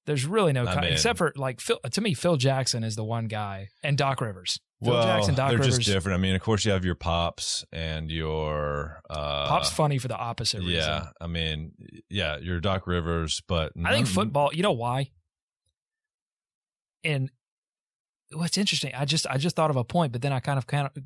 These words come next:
Speaker 1: kind of contradicted myself because I was gonna say that the N B A season is eighty-two games,
Speaker 2: Mm-hmm.
Speaker 1: whereas there's so much intensity around a sixteen-game season. Yet in baseball, they have, what, a,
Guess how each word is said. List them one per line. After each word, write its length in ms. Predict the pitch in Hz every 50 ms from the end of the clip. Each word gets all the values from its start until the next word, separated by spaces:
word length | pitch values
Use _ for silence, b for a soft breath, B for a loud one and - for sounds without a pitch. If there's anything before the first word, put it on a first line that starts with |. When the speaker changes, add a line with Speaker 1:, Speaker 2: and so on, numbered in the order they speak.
| - -
Speaker 1:
kind 280 | - 151 147 143 139
of 80 | 131 -
contradicted 480 | - 147 147 - 135 143 156 - 151
myself 500 | 120 117 117 - - 117 107 107 - - _ _
because 220 | - 127 - 156 151
I 60 | 147
was 100 | 143 143
gonna 180 | 147 202 185 151
say 260 | - - 147 131 127
that 200 | 123 120 123 -
the 100 | 135 143
N 80 | 160
B 160 | 165 156 151 143
A 160 | 139 135 123
season 380 | 113 - - 156 143 127 127 117
is 120 | 113 117
eighty-two 260 | 120 117 113 107 -
games, 460 | 104 113 117 113 95 92 - - - - _ 90
Speaker 2:
Mm-hmm. 280 | 85 80 78 78 76 78 78 - - - -
Speaker 1:
whereas 560 | - 135 131 131 123 120 120 120 - - - - _ _ _ _ _ -
there's 140 | 131 117 -
so 240 | - - 165 160
much 240 | 160 156 151 143 -
intensity 540 | 123 110 - - 151 147 - - 127 117 117
around 180 | 117 120 113 110
a 60 | 104
sixteen-game 720 | - - 143 117 - - 131 120 110 110 113 110 110 101
season. 360 | - - 147 139 117 113 110
Yet 140 | 113 127 127
in 120 | 117 110 101
baseball, 680 | - 127 151 160 - - - 110 104 104 101 110 - - _
they 100 | - 135
have, 100 | 123 113
what, 180 | 113 123 117 110
a, 120 | 110 -